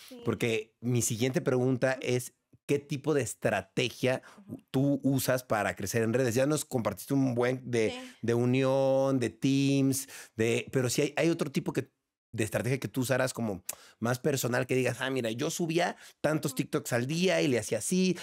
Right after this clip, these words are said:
Speaker 2: y hacía las tendencias", dice, ¿hay algún tipo de estrategia?
Speaker 1: Pues en su momento... Eh, siento, eh, no sé si eso sirva todavía, ya no lo
Speaker 2: Ujú.
Speaker 1: hago yo, pero en su
Speaker 2: Ok.
Speaker 1: momento a mí me servía mucho la parte donde estaba la, la lupita en TikTok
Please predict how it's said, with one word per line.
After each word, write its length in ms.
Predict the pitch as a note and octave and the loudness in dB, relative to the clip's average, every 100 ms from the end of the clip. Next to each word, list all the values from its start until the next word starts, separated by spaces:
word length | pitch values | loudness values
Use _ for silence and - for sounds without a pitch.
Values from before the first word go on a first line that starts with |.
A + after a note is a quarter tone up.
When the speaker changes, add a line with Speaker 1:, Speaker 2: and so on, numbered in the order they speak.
| - | -4
Speaker 2:
y 80 | A#2+ | -2
hacía 220 | A#2 B2+ | 0 0
las 120 | A#2+ | -2
tendencias", 480 | - B2 E3 D#3+ C#3+ | -4 -2 0 0 -2
dice, 200 | A#2+ D3+ | -2 -2
¿hay 220 | - D3+ | 0 0
algún 220 | E3+ E3+ E3 | 2 2 0
tipo 220 | D#3+ E3+ | -2 -2
de 40 | |
estrategia? 880 | E3 - G2+ F#2+ - A#2+ - C3+ C#3 _ - - _ | -2 -2 -2 -2 -4 -4 -2 -2 -2 _ -20 -20 _
Speaker 1:
Pues 240 | E4+ F4 - | -10 -10 -10
en 100 | E4+ | -12
su 120 | D4 F4+ | -10 -12
momento... 560 | E4 F4 F#4+ F#4 G4 G#4 C5+ _ - | -12 -12 -12 -12 -10 -8 -10 _ -10
Eh, 600 | C#4 C4+ B3+ A#3 A3 - G3+ _ _ B3 | -6 -4 -6 -8 -12 -18 _ _ _ -18
siento, 440 | - D#4 F4 C#4+ | -14 -12 -10 -8
eh, 80 | C#4+ | -8
no 140 | C#4 | -10
sé 120 | D#4 F4 | -12 -14
si 100 | F4 | -16
eso 160 | D#4 | -16
sirva 320 | C#4+ D4 C4 | -14 -12 -10
todavía, 520 | C4 A#3+ A3+ A3+ A3+ - | -10 -10 -10 -10 -12 -14
ya 240 | A#3 A#3+ | -12 -10
no 120 | A#3+ G3+ | -8 -6
lo 100 | A#3 | -6
Speaker 2:
Ujú. 20 | |
Speaker 1:
hago 160 | A#3 | -8
yo, 320 | A3+ A3+ C#4+ _ | -10 -10 -12 _
pero 160 | - - | -10 -8
en 40 | |
su 60 | C4 | -6
Speaker 2:
Ok. 60 | F2+ | -6
Speaker 1:
momento 340 | C4+ C#4 C#4 | -6 -8 -10
a 40 | |
mí 100 | F4 | -12
me 100 | D#4 | -14
servía 260 | C#4+ C4 B3 | -14 -12 -12
mucho 380 | B3 B3+ C#4+ C#4 | -12 -12 -10 -10
la 220 | - A#3 A#3+ | -8 -10 -8
parte 240 | A#3 C4+ | -12 -12
donde 120 | B3+ | -14
estaba 220 | A#3 A3 | -12 -12
la, 180 | A3+ G#3+ - | -10 -12 -10
la 180 | A3 | -10
lupita 520 | A3 A3 A#3 A3 C4+ C4+ | -10 -14 -16 -14 -14 -12
en 160 | A#3+ G#3+ | -16 -16
TikTok 400 | A3 - D#4 | -18 -14 -14